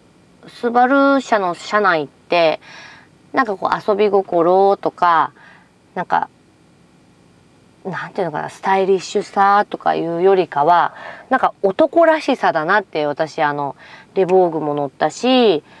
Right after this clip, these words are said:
まあいろいろこう乗ってきたんですけど、あの、思うんですよ。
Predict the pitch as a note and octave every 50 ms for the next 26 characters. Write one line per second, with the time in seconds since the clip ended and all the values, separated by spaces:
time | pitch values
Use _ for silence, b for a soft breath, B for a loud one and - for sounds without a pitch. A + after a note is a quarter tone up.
0 | B B B B B - G3+ F#3+ F3 F#3 F#3 E3+ F3 D3 - F3 E3 D#3+ D#3+ D#3
1 | - F3+ E3 - - D#3+ D3+ D#3+ D3+ - - - D3+ D#3+ E3+ E3+ E3 D3 - -
2 | D3 C#3 C3+ - F3+ F#3 F#3+ F3 D#3 C#3+ C3 C3 - - - -